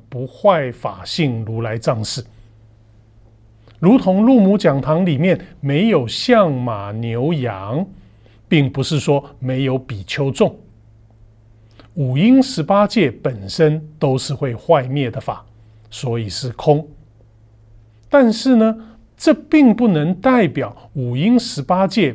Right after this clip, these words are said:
没有法性如来藏。在会坏灭的这一件事情上说五阴十八界空，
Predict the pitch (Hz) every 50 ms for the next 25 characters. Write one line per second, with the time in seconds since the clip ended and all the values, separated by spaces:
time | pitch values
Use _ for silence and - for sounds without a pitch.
0 | - - 131 139 139 147 175 170 143 143 147 - - - - 120 104 92 92 -
1 | - - - - 269 254 220 160 131 117 110 107 107 110 107 107 107 113 117 113
2 | 104 98 98 101 107 - - 147 107 - - _ _ _ _ _ _ - - _
3 | _ _ _ _ _ _ _ _ _ _ _ _ _ - - 170 135 127 - 170
4 | 143 - - - - - 277 269 254 220 185 202 233 226 190 151 165 - - 185
5 | 156 156 143 175 175 151 143 - 196 160 - - 143 143 147 - 190 175 156 143
6 | 127 - - 165 151 160 175 160 143 127 127 135 139 139 147 139 - - 131 113
7 | 139 131 135 - 156 131 120 - - 151 131 135